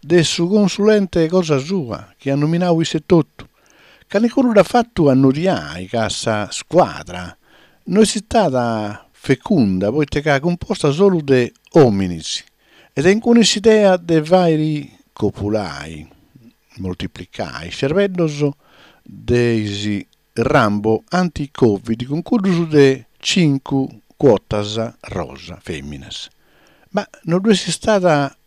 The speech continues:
una reazione chimica. Accoppiamentos burdus. Zero ideas. Ma non si scoraggi dove, Presidente, e si insuccesso, sovunti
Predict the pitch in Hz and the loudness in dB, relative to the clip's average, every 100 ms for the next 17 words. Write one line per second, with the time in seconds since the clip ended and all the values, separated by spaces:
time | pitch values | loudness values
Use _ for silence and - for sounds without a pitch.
0 | - 156 147 139 135 127 - 156 151 - | -4 0 0 0 -2 -8 -6 -2 -2 -2
1 | - 113 110 117 - - 90 - 82 - | -2 -2 -2 -6 -10 -12 -10 -10 -12 -14
2 | - 87 _ - - 160 - 175 202 185 | -18 -20 _ -14 -6 -2 0 0 0 0
3 | 160 143 139 143 - _ _ - 151 90 | -2 -2 -4 -8 -10 _ _ 2 4 4
4 | - - - _ _ _ _ _ - - | -2 -18 -20 _ _ _ _ _ -12 -2
5 | 208 196 185 - 156 123 76 - - - | 2 2 0 -4 -6 -4 -4 -6 -16 -16
6 | - _ _ _ _ _ _ 165 - _ | -16 _ _ _ _ _ _ -8 -8 _
7 | 156 160 151 - 156 151 147 143 139 131 | 0 2 2 -2 -4 -4 -4 -4 -4 -6
8 | - - 180 214 110 113 123 117 107 107 | -8 -2 0 0 0 0 2 4 2 -2
9 | 117 117 95 92 104 107 123 160 170 - | -4 -2 -2 -6 -6 -6 -4 -2 -2 0
10 | 185 - 147 - 147 101 110 110 139 202 | -4 -4 -4 0 2 0 -4 -4 -2 0
11 | 196 - 147 | -2 -2 -4